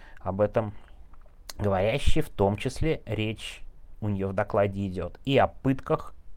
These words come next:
и о сексуальном насилии. Ну, мы помним, да,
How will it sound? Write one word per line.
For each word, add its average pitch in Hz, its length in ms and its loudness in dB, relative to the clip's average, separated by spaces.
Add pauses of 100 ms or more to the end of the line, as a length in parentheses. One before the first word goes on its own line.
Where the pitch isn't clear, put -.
(1300)
и 127 220 4
о 95 360 4 (500)
сексуальном 117 640 4
насилии. 139 560 0
Ну, 156 120 0
мы 139 80 2
помним, 123 460 0
да, 156 280 4